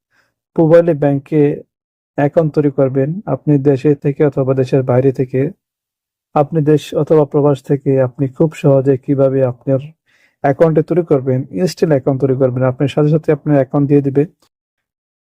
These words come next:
তো ভিডিওটি শুরু করার আগে সবার কাছে অনুরোধ থাকবে আমার YouTube চ্যানেলটি সাবস্ক্রাইব করে দিবেন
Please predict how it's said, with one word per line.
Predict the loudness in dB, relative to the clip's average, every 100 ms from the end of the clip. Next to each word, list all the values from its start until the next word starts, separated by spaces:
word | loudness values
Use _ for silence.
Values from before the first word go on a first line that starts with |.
| _ -2
তো | 0
ভিডিওটি | 2 2 2 0 0
শুরু | -2 -2 0
করার | 0 2
আগে | 0 -2 -4
সবার | -6 -4 -4
কাছে | -4 -6 -4
অনুরোধ | -4 -4 -2
থাকবে | -2 2 2 2
আমার | 0 0 0
YouTube | 0 0 -2
চ্যানেলটি | 0 0 0 -2
সাবস্ক্রাইব | -4 -4 -8 -8
করে | 0 0
দিবেন | 0 -2